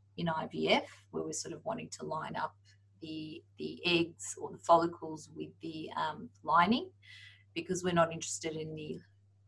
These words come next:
receptivity of the lining. We can pretty much just start stimulation straight away, which means there's less of a delay before their can-, the, the woman's cancer treatment can start.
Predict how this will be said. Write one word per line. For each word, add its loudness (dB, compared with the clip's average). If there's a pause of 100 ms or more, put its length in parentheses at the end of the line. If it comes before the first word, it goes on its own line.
receptivity -4
of -6
the -4
lining. 4
We -4
can -6
pretty 0
much 2
just -4
start -2
stimulation -4
straight 0
away, 2 (340)
which -2
means 6
there's 0
less -4
of -8
a -2
delay -2 (340)
before -2
their -2
can-, -10 (200)
the, -4
the -8
woman's -8
cancer -10
treatment -12
can -20
start. -6